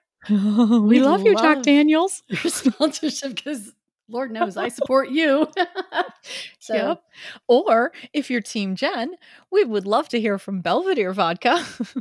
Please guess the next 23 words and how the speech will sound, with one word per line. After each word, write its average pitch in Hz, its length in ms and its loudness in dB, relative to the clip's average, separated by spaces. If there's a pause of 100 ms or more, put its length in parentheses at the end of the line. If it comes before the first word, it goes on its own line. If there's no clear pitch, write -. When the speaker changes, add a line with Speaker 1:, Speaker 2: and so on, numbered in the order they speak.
(800)
Speaker 2:
Oh, 311 240 0
and 254 320 -4
also, 233 640 -4
um, 220 240 -4
we 233 120 -4
do 233 160 -8
have 233 320 -4
a 220 140 -4
mission 214 500 -2 (140)
from 202 480 -2
our, 185 500 0
uh, - 360 -4 (300)
Patreon 202 460 0
supporter, 202 320 -4
Claire. 202 560 -4 (500)
Speaker 1:
Oh, 220 140 4
Speaker 2:
We 226 180 0 (120)
are 220 160 2
going 220 240 -2
Speaker 1:
yes. 175 140 2
Speaker 2:
to 240 80 -2
investigate 202 800 -2
the, 180 520 0